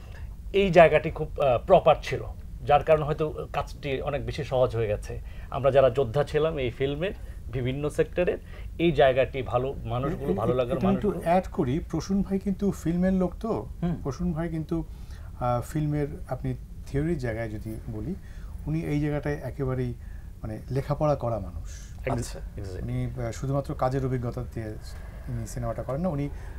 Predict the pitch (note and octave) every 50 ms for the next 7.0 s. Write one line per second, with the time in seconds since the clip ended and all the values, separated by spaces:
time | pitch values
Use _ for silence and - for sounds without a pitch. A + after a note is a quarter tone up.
0 | - - C3 - - D3 D3 D#3 D#3 D3+ D#3 D#3 - - D3+ C#3 B2+ B2 A2+ G#2+
1 | G2+ F#2 - - - - - - - - - - - - - - - - - -
2 | B2+ C#3+ C#3+ C#3 C3 C#3 - - - - C#3+ D#3+ F#3+ F#3+ C#3 C3 C3+ D#3+ E3+ E3+
3 | E3 - C#3+ C3+ C#3+ B2+ B2+ C#3 D3 D3 - - B2 - C#3 C3 C3 A#2+ - -
4 | - B2+ C3 B2+ - F3+ E3 C#3+ - C#3 B2 - C#3 C3+ C#3+ D#3+ - - - C3+
5 | B2+ C3+ C#3+ D3 D3+ D3 C#3+ C#3 B2 A#2 A#2+ C3+ C3+ A#2 A2+ G#2+ G#2+ A#2+ F3+ -
6 | - - - - - - - - - - - - A2+ A2 A#2 A#2+ A#2+ A#2+ A#2+